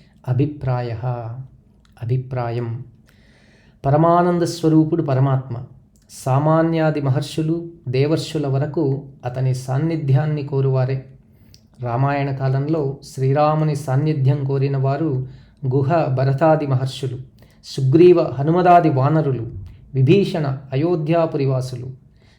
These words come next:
శ్రీకృష్ణ సాన్నిధ్యం కోరుకున్నవారు గోపికలు, గోపబాలురు, అక్రూరుడు, పాండవ భీష్మాదులు. తదుపరి నామం ప్రియార్హః.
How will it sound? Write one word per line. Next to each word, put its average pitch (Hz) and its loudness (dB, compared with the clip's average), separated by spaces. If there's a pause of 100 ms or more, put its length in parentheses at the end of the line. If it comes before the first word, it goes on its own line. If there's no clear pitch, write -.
శ్రీకృష్ణ 160 0
సాన్నిధ్యం 151 0
కోరుకున్నవారు 139 -2 (140)
గోపికలు, 135 -2
గోపబాలురు, 127 -6 (300)
అక్రూరుడు, 147 -4 (100)
పాండవ 143 -2
భీష్మాదులు. 127 -6 (2750)
తదుపరి 180 6
నామం 151 0 (300)
ప్రియార్హః. 147 2